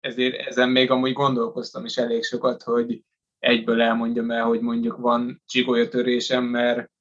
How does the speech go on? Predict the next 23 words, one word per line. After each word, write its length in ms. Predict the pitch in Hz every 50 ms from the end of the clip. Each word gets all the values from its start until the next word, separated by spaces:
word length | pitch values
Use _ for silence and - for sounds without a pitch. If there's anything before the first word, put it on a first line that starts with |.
| _ _ _ _ _ _ _ _ _ _ _ _ _ - -
lehet 240 | - 113 113 113 -
akkor 260 | 127 120 - 127 123
azt 140 | 120 113 113
gondolták 520 | - 120 120 120 117 120 120 - 123 113 -
volna, 300 | 123 123 127 127 127 123
vagy 160 | 123 120 117
hát 160 | 127 123 -
féltem 400 | - - 131 120 113 - 127 123
attól, 260 | 123 120 - - 127
hogy 80 | 123 123
azt 180 | 127 123 117
gondolják, 440 | 120 127 123 123 127 127 131 131 127
hogy 260 | 131 131 131 127 127 - _ _ _ _ _ _ _ _ _ - -
bakker, 340 | - - - - - - 117
egy 120 | 117 113
ilyen 240 | 117 123 123 123 123
gyerekkel 480 | 113 123 120 120 110 - - 123 120 120
minek, 480 | 120 113 117 117 113 - _ _ _ _ _ _ _
minek 440 | - 123 123 120 120 117 - - _ _
hosszabbítsunk 760 | - 123 123 120 - - 120 113 113 113 110 - - 127 120
szerződést, 840 | 117 - 123 120 123 127 120 135 135 131 127 131 131 127 127 - -
full 260 | - 131 127 123 117
tropa. 500 | 117 - - 120 113 - - 110 101 -